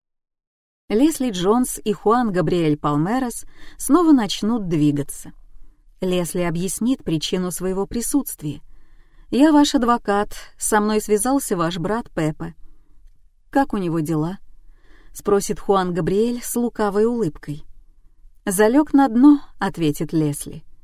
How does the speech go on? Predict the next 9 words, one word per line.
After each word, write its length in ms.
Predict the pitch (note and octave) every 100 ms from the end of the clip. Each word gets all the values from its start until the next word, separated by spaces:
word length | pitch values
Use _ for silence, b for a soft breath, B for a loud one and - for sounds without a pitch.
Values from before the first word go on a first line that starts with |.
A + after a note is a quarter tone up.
| - - - - - - _
«А 140 | G3 F#3
вы, 220 | D#3 D#3+
почему 420 | F3+ - F#3 E3
вы 160 | D3+ D#3+
решили 380 | G3 - G#3
не 180 | G3+ G#3
прятаться?» 640 | G#3+ G#3+ G#3 G#3+ - G#3 G#3+ - _ _ - - - - - _
Три 220 | - A3 G3+
реплики, 640 | A#3 - E3 D3 - D3+